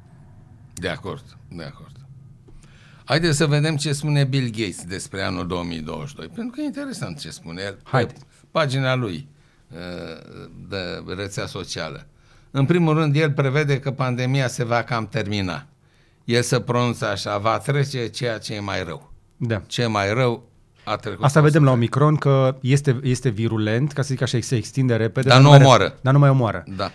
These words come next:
Speaker 2: Pentru că virus, în general, virus și asta fac. Cu cât se extind mai rapid, cu atât omoară mai puțin.
Speaker 1: Mhm.
Speaker 2: Doar cei, uh,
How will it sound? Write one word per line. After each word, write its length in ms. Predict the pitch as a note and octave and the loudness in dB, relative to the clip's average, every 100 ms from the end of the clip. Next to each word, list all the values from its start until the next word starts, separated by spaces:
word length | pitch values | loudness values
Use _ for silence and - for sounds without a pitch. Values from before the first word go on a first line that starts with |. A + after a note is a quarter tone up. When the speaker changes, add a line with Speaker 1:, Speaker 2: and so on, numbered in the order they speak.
| - | -2
Speaker 2:
Pentru 260 | C#3+ B2+ | 2 2
că 80 | C3 | 2
virus, 320 | D3+ E3 C#3 D3 | 2 2 -2 0
în 260 | C#3 C#3 | 0 0
general, 320 | A#2 C3 C#3+ C3+ | 0 0 0 2
virus 200 | C#3+ C#3 | 0 2
și 100 | C#3+ | 0
asta 180 | C#3 | 0
fac. 280 | A2 G2+ F#2+ | -4 -8 -10
Cu 140 | - - | -14 -4
cât 140 | C#3 | 0
se 80 | C#3 | 0
extind 320 | C3+ - E3 | 0 2 4
mai 120 | C3+ | 4
rapid, 280 | A#2 - C#3+ | 2 0 -2
cu 80 | C#3+ | -2
atât 120 | C#3+ | -2
omoară 240 | B2+ B2 | 0 0
mai 140 | A2+ A2 | -2 -4
puțin. 320 | G#2 - F2 | -8 -12 -12
Speaker 1:
Mhm. 300 | G2+ F#2 A#2 - - - - - - - | -6 -6 -6 -8 -18 -20 -20 -20 -20 -20
Speaker 2:
Doar 300 | - A#2+ C3 | -14 -4 -2
cei, 400 | - D3 C#3+ C#3+ C3+ | 0 2 2 2 0
uh, 480 | A#2+ A#2 A2+ A2 | -2 -2 -2 -4